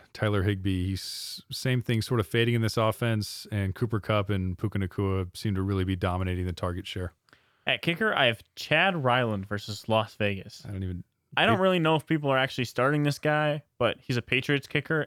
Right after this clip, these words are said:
Speaker 2: and a lot of people like Patriots kickers because they kick the ball a lot. Uh, people get excited when you see they're playing against the Raiders, too. But I think this Raiders defense will be okay this week. <coughs>
Speaker 1: Interesting. I have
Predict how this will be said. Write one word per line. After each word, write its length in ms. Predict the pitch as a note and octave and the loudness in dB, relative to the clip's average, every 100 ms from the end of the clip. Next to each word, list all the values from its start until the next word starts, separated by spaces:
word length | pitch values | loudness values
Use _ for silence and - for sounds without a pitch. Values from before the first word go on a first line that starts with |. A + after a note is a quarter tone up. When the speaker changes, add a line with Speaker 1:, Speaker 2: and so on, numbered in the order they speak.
| G#2 | -4
Speaker 2:
and 80 | |
a 60 | G2+ | -2
lot 180 | G#2 A2 | 0 0
of 60 | |
people 200 | A2 A2 | -4 -4
like 220 | G#2 G#2 - | -2 -2 -2
Patriots 400 | A2 A2 G#2+ - | -6 -2 -6 -6
kickers 320 | A2+ A2+ A2 | -8 -4 -6
because 240 | - G#2 | -6 -10
they 80 | G2+ | -10
kick 220 | - A#2 | -8 -8
the 80 | - | -2
ball 260 | A2 A2 G#2+ | 2 2 2
a 20 | |
lot. 320 | G#2+ G#2 - _ _ _ _ | 2 0 -4 _ _ _ _
Uh, 240 | A#2 A2 G#2 | 0 2 0
people 240 | - A#2 | 0 -2
get 120 | A2 G#2+ | 0 0
excited 360 | - A#2 A#2 | 2 2 2
when 80 | A2 | 0
you 60 | A2 | -2
see 300 | - A#2 G#2+ - | -2 -2 -2 -2
they're 120 | A#2 | -2
playing 220 | A2+ B2+ A#2+ | 0 2 2
against 240 | A#2 - | 0 0
the 80 | B2+ | 2
Raiders, 360 | C3 A#2 F#2+ - | 4 2 -2 -4
too. 260 | C3 G#2+ | -2 -2
But 100 | - | 0
I 100 | D#3 | -2
think 180 | F3 G3 | -2 -4
this 200 | F#3 - | -8 -4
Raiders 200 | F3 E3 D3 | -2 -2 -4
defense 320 | E3 D#3 B2 | -6 -6 -6
will 80 | A#2 | -2
be 100 | A#2+ | -2
okay 220 | A2+ B2 | -2 -4
this 180 | A#2 - | -4 -12
week. 200 | - - - - | -20 -10 -10 -10
<coughs> 180 | - - | -14 -2
Speaker 1:
Interesting. 580 | A#2 - - - F#2+ F#2+ | -2 0 -4 -2 -2 -2
I 180 | A#2 C3 | 0 2
have 560 | A#2 B2+ A#2 A2+ G#2 | 2 4 4 4 0